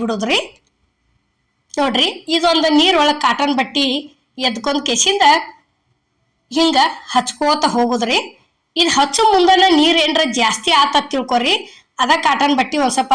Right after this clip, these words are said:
ಗಡಿಗೆ ಒಳಗ್ ಹಿಂಡುದ್ರಿ. ಹಿಂಡೆ ಮತ್ತೊಂದ್ಸಲ ಅದ ರೊಟ್ಟಿಗೆ ಸವರ್ಕೊಂಡ್ ಬಿಡುದು ಅಂದ್ರ ಕರೆಕ್ಟ್ ಆಕತಿ. ಈಗ ರೊಟ್ಟಿ ಅಂತೂ ಬೆಂದತ್ರಿ, ಇದು ತಿರುವಿ ಹಾಕಿದೀವಿ ನಾವು. ನೋಡ್ರಿ ಈಗ, ಈಗ ಏನತಿ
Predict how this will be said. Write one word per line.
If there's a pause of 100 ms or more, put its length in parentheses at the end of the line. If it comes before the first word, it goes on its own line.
(160)
ಗಡಿಗೆ
ಒಳಗ್
ಹಿಂಡುದ್ರಿ. (160)
ಹಿಂಡೆ
ಮತ್ತೊಂದ್ಸಲ
ಅದ
ರೊಟ್ಟಿಗೆ (480)
ಸವರ್ಕೊಂಡ್
ಬಿಡುದು (400)
ಅಂದ್ರ
ಕರೆಕ್ಟ್
ಆಕತಿ. (160)
ಈಗ (180)
ರೊಟ್ಟಿ
ಅಂತೂ
ಬೆಂದತ್ರಿ,
ಇದು (140)
ತಿರುವಿ
ಹಾಕಿದೀವಿ
ನಾವು. (1400)
ನೋಡ್ರಿ
ಈಗ, (960)
ಈಗ
ಏನತಿ